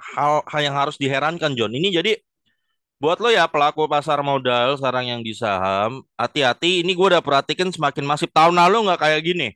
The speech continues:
Ba-, baru gue perhatikan, eh,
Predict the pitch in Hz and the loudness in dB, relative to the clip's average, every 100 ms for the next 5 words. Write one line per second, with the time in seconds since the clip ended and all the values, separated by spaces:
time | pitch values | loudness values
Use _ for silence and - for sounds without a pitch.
0 | _ _ _ _ _ _ _ _ - 151 | _ _ _ _ _ _ _ _ 0 4
1 | 175 - 147 160 202 202 202 170 165 - | 4 0 2 4 4 4 2 2 0 0
2 | - 202 202 - _ _ _ _ _ _ | 0 0 0 -6 _ _ _ _ _ _
3 | _ _ _ 139 151 156 160 160 | _ _ _ -8 -6 -4 -4 -4